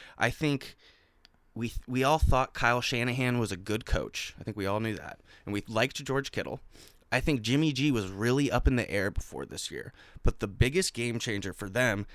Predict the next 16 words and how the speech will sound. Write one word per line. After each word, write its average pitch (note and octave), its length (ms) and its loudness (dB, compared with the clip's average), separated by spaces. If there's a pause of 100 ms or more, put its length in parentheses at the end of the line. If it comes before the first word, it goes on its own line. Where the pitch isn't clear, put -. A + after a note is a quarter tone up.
(160)
has A#2 120 0
been A#2 160 4
their A#2 100 2
control A#2+ 580 0
of G#2+ 120 -4
the G2+ 80 -4
line G2 540 -2 (140)
on G#2+ 140 -2
both E2+ 280 0
sides E2+ 260 -4
of G#2 80 -12
the A2+ 100 -2
ball. - 340 4 (420)
Their C#3+ 180 6
running C3+ 460 2
game, G2+ 380 -4